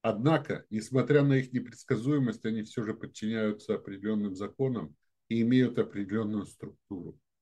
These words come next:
Изучение теории хаоса позволяет лучше понять сложные процессы в различных областях, таких как метеорология, экология, экономика и социология. Переход не хаотической системы в хаотическую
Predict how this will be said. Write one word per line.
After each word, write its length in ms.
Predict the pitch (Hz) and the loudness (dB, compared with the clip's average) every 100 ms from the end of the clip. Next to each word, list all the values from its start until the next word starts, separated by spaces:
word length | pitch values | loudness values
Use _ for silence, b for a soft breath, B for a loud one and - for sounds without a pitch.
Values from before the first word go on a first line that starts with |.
| _ _ | _ _
Изучение 600 | - 104 127 160 151 143 | -8 -6 0 2 4 4
теории 380 | 135 131 131 120 | 4 4 4 2
хаоса 500 | - 127 127 113 - | 0 2 2 0 -6
позволяет 640 | - 87 101 107 110 104 104 | -6 -4 0 2 0 -2 -8
лучше 420 | 120 - - - | -8 -8 -12 -10
понять 480 | - 85 117 127 - _ _ _ | -6 -4 -2 -4 -8 _ _ _
сложные 560 | - 131 156 135 135 131 | 0 8 8 8 6 4
процессы 640 | 120 117 147 147 - 107 | 2 4 6 6 4 -2
в 80 | 101 | 2
различных 560 | 107 107 113 - 101 | 2 0 -6 -6 -6
областях, 760 | 90 101 95 - - 85 - _ _ _ _ | -8 -8 -10 -8 -4 -4 -6 _ _ _ _
таких 420 | - - 135 - - | -8 -4 -2 -4 2
как 320 | 110 92 - _ _ - | 2 2 -4 _ _ -6
метеорология, 1120 | 117 113 120 107 101 98 107 113 113 117 110 - _ _ - | -4 0 4 4 4 4 4 4 2 -4 -4 -10 _ _ -6
экология, 840 | 131 - 117 104 110 101 101 98 _ 110 | -4 2 4 6 6 4 0 -2 _ -8
экономика 840 | 107 127 110 107 104 - 98 90 _ - | 0 2 4 2 0 -4 -12 -14 _ -12
и 100 | 101 | -10
социология. 920 | - 147 - 92 87 85 76 - - _ _ _ _ _ _ - | -10 -12 -6 -6 -6 -8 -12 -20 -20 _ _ _ _ _ _ -4
Переход 520 | 123 131 - 185 - | -2 0 0 -2 0
не 120 | 127 | -4
хаотической 880 | 123 - 127 123 - 139 135 - 107 | -2 0 0 0 -6 -12 -12 -10 -10
системы 600 | - - - 135 123 104 | -10 -16 -6 -2 -2 -2
в 80 | - | -6
хаотическую 960 | 98 92 - 151 - - - 82 - | -8 -6 -8 -10 -10 -14 -12 -12 -12